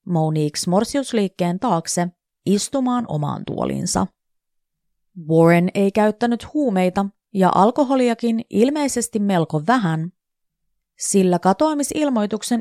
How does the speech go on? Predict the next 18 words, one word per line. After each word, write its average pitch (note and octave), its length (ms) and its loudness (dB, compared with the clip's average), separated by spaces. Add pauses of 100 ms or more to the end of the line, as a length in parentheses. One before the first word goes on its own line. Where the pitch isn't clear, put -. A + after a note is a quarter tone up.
yhteydessä E3 720 -2 (360)
Monique A#3+ 580 0
kertoi C#4+ 400 0
poliiseille E3 720 0
antaneensa G#3+ 580 -2
Warrenille D#3+ 640 0 (180)
kaksikymmentä D3+ 640 0
dollaria D3+ 500 0
oluisiin F3+ 760 0 (180)
kaksi D#3 340 -2
päivää C#3+ 420 0
aikaisemmin, E3 880 -2 (560)
ja F3 220 2
nainen A#3+ 340 4 (100)
arveli, G3 460 2 (240)
että F#3 340 0
viikonlopun C#4 680 2
jäljiltä F#3+ 540 0